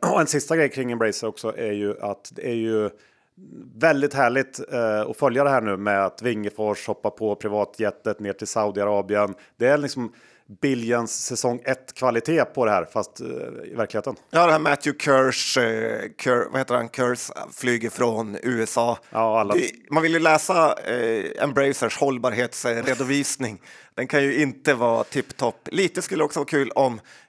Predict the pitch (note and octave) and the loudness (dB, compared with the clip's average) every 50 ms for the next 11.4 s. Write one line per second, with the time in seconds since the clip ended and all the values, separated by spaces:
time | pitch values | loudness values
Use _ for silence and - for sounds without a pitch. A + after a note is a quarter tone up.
0 | - - - A#2 A#2 F#2+ A#2 G#2+ A#2+ C3 B2+ B2 - - B2+ A#2+ A#2+ A#2 A2+ A2 | -12 -8 -6 -4 -4 -2 0 0 0 0 0 -2 -2 0 0 0 0 0 -2 -4
1 | A2 G#2 - - - - F2+ - - - - - - B2 A#2 A2+ A2+ G2+ A#2+ A#2 | -4 -6 -10 -14 -16 -14 -12 -12 -10 -10 -10 -8 -6 -6 -6 -4 -4 -6 -6 -6
2 | A2+ - A2+ B2+ D3 C#3 B2+ B2+ B2 - B2 A#2+ G#2+ - _ - - A2+ A2 F#2+ | -6 -4 -2 0 0 0 0 -2 0 2 0 0 0 -2 _ -4 -2 -2 -2 -2
3 | - - - - _ _ _ _ - - A2 A2 G2+ G2+ G2+ E2 D#2+ B1 C#2+ D#2 | -4 -12 -20 -20 _ _ _ _ -6 -4 -4 -2 -4 -6 -6 -6 -6 -6 -6 -6
4 | D#2 D2+ E2+ - - E2 G2+ B2+ C#3+ C3 B2+ B2+ - C3 B2+ - - A#2+ A#2+ B2+ | -6 -8 -10 -12 -12 -8 -4 -2 -2 -2 -2 -2 -2 -2 -2 -2 -2 -2 -2 -4
5 | A#2+ C3 C3+ C3+ B2+ A2+ G#2 - - B2 A#2 G#2 - C3 C3+ B2 A#2+ A#2+ C#3+ D3 | -2 0 0 0 0 -2 -8 -10 -8 -8 -8 -6 -2 -2 0 0 0 0 0 0
6 | B2+ G2+ - - - A2 A2+ - G#2 A2 A2 A2 - - G#2 - - A#2 A#2+ A2 | 0 -2 -6 -10 -8 -6 -6 -6 -4 -6 -6 -6 -6 -8 -8 -6 -6 -6 -6 -8
7 | - - A2+ G#2+ - - A#2+ B2 - - B2 A#2+ A#2 - B2 B2 B2 C3 B2+ A#2 | -6 -8 -8 -6 -4 -4 -4 -4 -4 -4 -4 -4 -4 -4 -4 -4 -2 -2 -2 -2
8 | - - A2+ A2 - _ - - A2+ A2 G#2 - - C#3+ - - - B2+ - - | -4 -6 -8 -10 -10 _ -6 -4 -2 -2 -2 -2 -2 -4 -4 -2 -2 -4 -2 0
9 | B2 A#2+ A#2 A2 A2+ A2 - A2+ A2 A2 - - - G#2 G2 - - G#2+ B2+ B2+ | -2 -2 -2 -4 -8 -8 -6 -6 -6 -6 -8 -8 -8 -8 -8 -4 -2 0 2 2
10 | B2 A#2 A#2 - - A#2+ A#2+ G#2+ G#2 G#2+ G#2+ - B2 G2+ A2+ B2 A#2 - - C3+ | 2 0 -4 -6 -4 -4 -6 -6 -6 -8 -8 -8 -6 -6 -6 -6 -6 -6 -6 -6
11 | A2+ A2+ G#2 B2 A#2 A2 G#2 G#2 | -6 -6 -4 -4 -4 -6 -6 -10